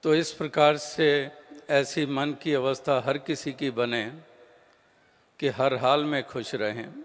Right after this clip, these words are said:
हर हाल में एक आनंद बना रहे। यही एक अरदास, यही प्रार्थना है।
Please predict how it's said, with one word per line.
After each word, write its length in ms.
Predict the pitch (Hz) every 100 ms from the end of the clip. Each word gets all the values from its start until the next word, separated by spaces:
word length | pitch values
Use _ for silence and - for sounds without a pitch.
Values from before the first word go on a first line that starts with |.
| - _ _ _ _ _ _ _ _ _ _ _ _ _ _
हर 180 | 139 143
हाल 300 | 131 143 151
में 220 | 151 143
एक 160 | 147 -
आनंद 360 | 135 139 151
बना 320 | 139 127 123 123
रहे। 280 | 117 117 107 - - - - - _ _ _ _ _ _ _ _ _ _ _ _ -
यही 300 | 139 143 160
एक 260 | 147 135 135
अरदास, 500 | 117 127 131 127 135
यही 260 | 127 135
प्रार्थना 600 | 131 123 120 - 123 123
है। 200 | 117 120